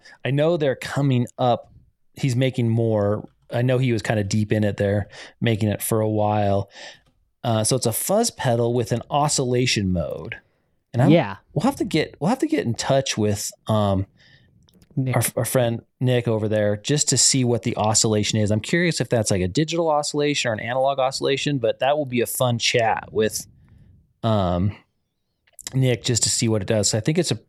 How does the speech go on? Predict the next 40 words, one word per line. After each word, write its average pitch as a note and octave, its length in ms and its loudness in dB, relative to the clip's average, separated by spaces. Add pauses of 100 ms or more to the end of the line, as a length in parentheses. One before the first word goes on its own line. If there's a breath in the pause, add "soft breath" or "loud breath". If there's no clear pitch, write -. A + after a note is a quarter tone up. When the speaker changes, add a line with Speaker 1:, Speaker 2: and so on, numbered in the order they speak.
(120)
Speaker 1:
pretty G3 240 0
straightforward G#2+ 600 0
pedal. G#2+ 300 2
You G#2 140 2
have A2+ 180 2
fuzz A#2+ 320 0
on A#2+ 200 2
and A2 100 2
off G#2+ 260 2 (560 loud breath)
with A2+ 220 0 (220)
a A2+ 100 2
gain, G#2+ 680 2 (120)
li-, A2 340 2
little A#2 380 0
or G2 440 -2 (100)
a F#2+ 60 0
lot, F#2+ 500 0 (180)
and G#2+ 140 2
then G2+ 180 2
you G#2 100 0
can G2 380 0 (600)
throw A#2 260 -2
on G2 160 -2
the F#2+ 80 -4
oscillation. F#2 640 0
So, F2+ 400 0 (240 loud breath)
and A#2 120 2
the, A2 120 -2
Speaker 2:
Yeah. C#3+ 180 4
Speaker 1:
the B2+ 40 -6
price C#3+ 260 0
on E2+ 120 0
it's D#2+ 160 -4
not, A2+ 300 0 (220)
I A#2+ 60 2
mean, A2 80 4
it's G2 120 -2
a - 40 2
small C3 420 0 (100)
pedal. A2 520 0